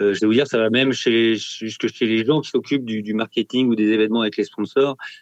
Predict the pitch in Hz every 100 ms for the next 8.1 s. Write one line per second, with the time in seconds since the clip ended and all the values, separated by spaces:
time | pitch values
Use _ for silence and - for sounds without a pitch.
0 | _ - 123 123 120 120 127 135 - 110
1 | 110 107 98 - 120 120 110 101 - -
2 | - 120 110 117 117 120 117 117 - 120
3 | 120 123 117 120 139 - _ _ _ -
4 | 101 104 117 - 123 - 139 143 151 156
5 | 131 - - 127 123 127 - 151 143 156
6 | 139 131 135 135 131 131 123 - 123 117
7 | 117 120 - 127 127 120 127 - 135 170
8 | 190